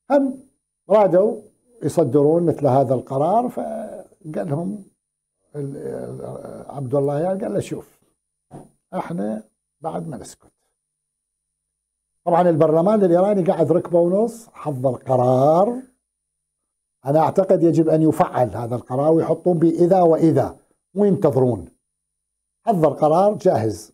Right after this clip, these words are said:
للتصويت عليه في حال صوت الاتحاد الأوروبي على وضع الحرس الثوري كمنظمة إرهابية،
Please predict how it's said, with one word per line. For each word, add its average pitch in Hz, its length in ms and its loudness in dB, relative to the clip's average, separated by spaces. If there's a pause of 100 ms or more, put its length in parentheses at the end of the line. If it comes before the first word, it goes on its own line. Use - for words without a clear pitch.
للتصويت 143 680 0
عليه 165 580 0 (340)
في 175 160 4
حال 180 460 0 (880)
صوت 240 320 2
الاتحاد 139 560 -2
الأوروبي 101 580 -12 (1300)
على 196 220 2
وضع 185 400 2 (160)
الحرس 151 380 -2
الثوري 156 460 0 (320)
كمنظمة 156 540 0
إرهابية، 147 640 0